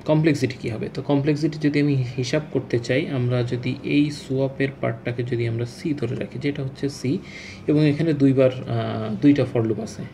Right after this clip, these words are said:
এটা একটা এবং উপরে একটা, দুইটা for loop এবং একটা সি। তো আমরা আগেই insertion শর্টের সময় জেনেছিলাম যে for লুপের ভেতরে যে লাইনগুলো আছে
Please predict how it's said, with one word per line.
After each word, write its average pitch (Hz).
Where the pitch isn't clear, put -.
এটা 120
একটা 113
এবং 135
উপরে 120
একটা, 104
দুইটা 113
for 110
loop 147
এবং 117
একটা 110
সি। 117
তো 139
আমরা 131
আগেই 143
insertion 139
শর্টের 139
সময় 135
জেনেছিলাম 120
যে 120
for 127
লুপের 131
ভেতরে 123
যে 131
লাইনগুলো 123
আছে 120